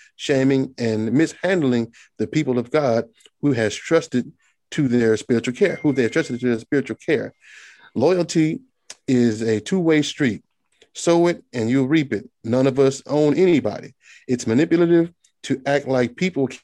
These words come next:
can't make decisions for themselves and their own destinies. Remember, just because you hear from God through your pastor, mentor, spiritual mother, or father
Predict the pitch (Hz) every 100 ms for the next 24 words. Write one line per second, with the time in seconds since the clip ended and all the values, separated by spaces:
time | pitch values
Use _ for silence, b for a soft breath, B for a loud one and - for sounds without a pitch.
0 | _ - 131 120 120 107 107 156 147 139
1 | 117 110 110 147 135 127 127 _ - 117
2 | 113 117 127 123 127 - - - _ B
3 | B B - 117 151 160 110 95 b b
4 | - 123 139 147 160 143 131 131 147 143
5 | 139 120 113 151 139 117 87 _ _ _
6 | 139 120 113 - 139 135 - 139 135 131
7 | 131 135 135 131 - 131 131 135 131 135
8 | b b b b - 127 127 117 113 104
9 | 160 147 107 107